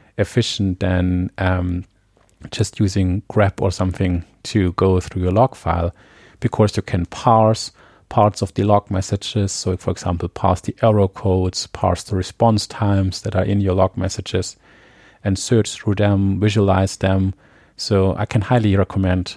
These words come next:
having a look into CloudWatch Logs Insights. It's not very, um, so it seems to be a little bit hard to get into it at the, at the beginning, but after you have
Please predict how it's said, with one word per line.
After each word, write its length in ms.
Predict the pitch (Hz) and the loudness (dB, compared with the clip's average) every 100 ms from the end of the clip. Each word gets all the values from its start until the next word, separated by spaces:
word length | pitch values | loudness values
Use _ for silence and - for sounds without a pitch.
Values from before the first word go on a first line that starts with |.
| - | -6
having 320 | - 95 92 | -2 0 0
a 60 | 87 | 0
look 300 | 92 87 - | 0 -2 -4
into 400 | 101 90 - 87 | -4 -4 -4 -6
CloudWatch 540 | - 92 90 90 - | 0 0 2 -2 -4
Logs 260 | 101 87 - | -2 -4 -2
Insights. 540 | 143 143 - 82 85 | 0 0 0 -4 -2
It's 160 | 104 - | -4 0
not 160 | 127 - | 0 2
very, 340 | 101 98 92 - - _ _ _ - | 2 4 0 -6 -20 _ _ _ -4
um, 500 | 95 92 90 90 90 - _ _ _ - | -2 0 0 -2 -4 -8 _ _ _ -6
so 160 | - | 0
it 100 | 110 | 0
seems 340 | - 135 123 - | 2 2 2 -2
to 80 | 98 | -6
be 300 | 101 95 98 | -2 0 0
a 100 | 95 | 0
little 200 | 92 92 | -2 -2
bit 140 | 92 | -4
hard 300 | - 101 95 | -2 2 2
to 260 | 92 - 104 | 0 -6 -2
get 200 | 95 92 | 0 0
into 300 | 107 104 123 | 0 0 2
it 140 | 127 | 2
at 120 | 110 - | 2 -2
the, 120 | - | -6
at 100 | - | -6
the 60 | - | -4
beginning, 580 | - - 117 117 117 117 - | -2 0 2 2 2 0 -2
but 340 | 95 - - - | -2 -2 -8 0
after 300 | 110 - 101 | 0 0 0
you 80 | 92 | 0
have 320 | - - | -2 -10